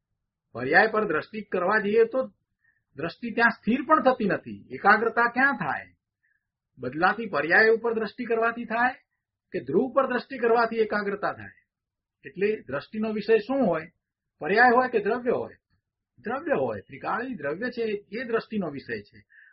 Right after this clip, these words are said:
અને એ દ્રષ્ટિનો વિષય તો કાંઈ બદલાતો નથી, એ તો ત્રિકાળ શુદ્ધ જ છે.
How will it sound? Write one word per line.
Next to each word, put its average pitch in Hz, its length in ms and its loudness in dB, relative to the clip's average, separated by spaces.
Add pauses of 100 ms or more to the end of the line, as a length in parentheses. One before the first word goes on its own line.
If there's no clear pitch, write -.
અને 170 120 -10
એ 190 140 0
દ્રષ્ટિનો 196 480 -4
વિષય 185 260 -6
તો 202 120 -8
કાંઈ 202 200 -4
બદલાતો 135 500 -2
નથી, 247 260 -2
એ 202 60 0
તો 233 160 -2
ત્રિકાળ 196 380 -4
શુદ્ધ 139 320 -4
જ 226 100 4
છે. - 320 -18